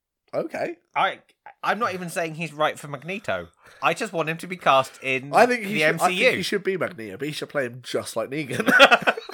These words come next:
Speaker 1: I think he should do the whistling and everything.
Speaker 2: I could see him
Speaker 1: Yeah.
Speaker 2: opposite Mark Strong.
Speaker 1: Yeah, strong enough actor.
Speaker 2: Yeah,
Speaker 1: Yeah.
Speaker 2: I absolutely love him. And ever since I saw the film The Losers, I absolutely love The Losers. And one by one,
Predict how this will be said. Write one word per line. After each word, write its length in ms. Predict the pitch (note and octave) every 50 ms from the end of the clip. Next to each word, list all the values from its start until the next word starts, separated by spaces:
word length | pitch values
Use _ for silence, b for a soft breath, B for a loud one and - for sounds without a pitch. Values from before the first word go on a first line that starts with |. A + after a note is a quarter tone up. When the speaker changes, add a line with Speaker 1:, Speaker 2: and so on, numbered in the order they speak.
| - - - - F4+ B B B B -
Speaker 1:
I 60 | C#3+
think 80 | E3 F3
he 60 | E3+
should 140 | D#3+ - D#3+
do 60 | C#3+
the 60 | C3+
whistling 520 | B2+ C3+ E3 E3 - - G3 G3+ G#3 G#3 A3
and 100 | B3 C#4
everything. 380 | C4+ B3+ B3 F3+ E3+ D3 C3+
Speaker 2:
I 120 | F3+ C#4 C4
could 320 | - F3 - D4 D4 D4
see 280 | - - C4 A#3 C#3+ G#2
him 280 | G2 A#2+ D#3+ G3+ G#3+ - _ D#3+ D3 B2
Speaker 1:
Yeah. 220 | A2+ A#2 C3 D#3
Speaker 2:
opposite 280 | D#3+ D3+ D3 C#3 C#3 - _ _ _ _ _ _ _ _ _
Mark 280 | C#3 B2+ B2 B2+ - -
Strong. 320 | - - E2+ F2+ C3 F#3+ - _ _ _ _ _
Speaker 1:
Yeah, 260 | C#3+ C#3 C#3+ D3 E3 E3
strong 260 | - - F3 F3 E3+
enough 160 | D#3+ D3 C3+
actor. 340 | D3 C#3 - - A#2 C3 D3+ E3+
Speaker 2:
Yeah, 280 | G3 A3+ G3+ G2+ - -
Speaker 1:
Yeah. 60 | - D#3
Speaker 2:
I 200 | G3 A3+ A3+ G3+
absolutely 460 | E3 E3 D3+ - - C3 B2 B2 C3
love 180 | C#3 C3+ A2+
him. 120 | G2+ F#2 G#2 -
And 260 | C3+ C3 C3 C3+ - -
ever 200 | F3+ G3+ A3 A3+
since 220 | - A3+ F#3+ F3+
I 80 | G3+ F3
saw 300 | - F#3+ F3+ F3 E3+ D#3+
the 60 | C#3+
film 220 | - E3+ D3+ C#3+
The 60 | C3+
Losers, 640 | B2+ C3+ C#3+ B2 G#2 E2 - - - - - - _ _ _ _ _ _ _ _ _ _ _ _ _ _ -
I 80 | A2+
absolutely 420 | A#2+ - - - C3 A#2+ A#2 A2 A2
love 240 | A2+ A2 G#2+ F2+ F2+
The 60 | F2+
Losers. 500 | D#2+ D#2 C#2 D#2+ - C#2 F2 - - - _ _ b b b b b b -
And 180 | C3 C3 B2+
one 200 | D#3 A3 A#3 A#3+
by 180 | A#3+ C4 C4 A#3+
one, 440 | G#3 F3+ B2 F2 F#2 G#2 A2+ B2+